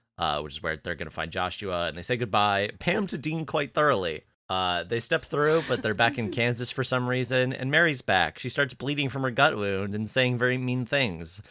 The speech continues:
Speaker 1: and all the exits be-, get bricked over, which is neat. She berates Dean, and then Zach shows up and sexually harasses the memory of Dean's mom, which is a choice.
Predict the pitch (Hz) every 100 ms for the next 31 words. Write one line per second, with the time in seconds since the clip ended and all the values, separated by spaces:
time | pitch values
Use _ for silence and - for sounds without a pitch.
0 | - 123 139 135 120 143 123 117 90 87
1 | 98 113 95 85 101 - 113 95 90 90
2 | 82 85 95 95 123 - _ - - -
3 | 117 131 143 127 117 135 139 127 98 95
4 | 87 101 107 - 107 110 117 - 110 107
5 | 104 _ _ _ - - - _ _ _
6 | - 185 - 175 175 160 143 147 165 180
7 | 160 131 127 147 156 160 143 147 113 120
8 | 147 165 180 143 123 113 - 113 127 151
9 | - - -